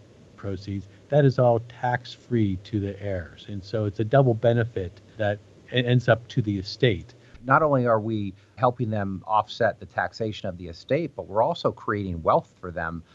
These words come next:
Speaker 2: by utilizing that type of strategy. And Joe, you could probably speak on this a little bit, but I believe life insurance is one of the only proceeds out there that is income tax-free,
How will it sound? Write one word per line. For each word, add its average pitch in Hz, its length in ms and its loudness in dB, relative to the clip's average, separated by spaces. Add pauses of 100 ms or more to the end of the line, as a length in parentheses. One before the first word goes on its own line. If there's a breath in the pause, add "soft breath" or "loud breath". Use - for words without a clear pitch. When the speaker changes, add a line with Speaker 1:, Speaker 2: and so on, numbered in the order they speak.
(120)
Speaker 2:
by 101 100 4
utilizing 98 760 0
that 92 180 -6
type 92 220 -6
of - 100 -16
strategy. 98 680 0
And 104 240 -6 (240 soft breath)
Joe, 113 380 2
you 120 220 -2
could - 120 -10
probably 101 280 4
speak - 280 -10
on 95 140 -2
this 92 160 -6
a 104 60 -12
little 95 180 -6
bit, 98 240 -8
but 104 120 -2
I 127 160 8
believe 107 440 -6
life 107 300 0
insurance 92 600 -6 (360 soft breath)
is 104 320 -6
one 113 120 2
of 107 60 0
the 98 140 -2
only 113 240 2
proceeds 110 720 -4
out 113 260 0
there 87 300 -2
that 90 320 0
is 95 500 -10
income 127 420 -2
tax-free, 104 760 -6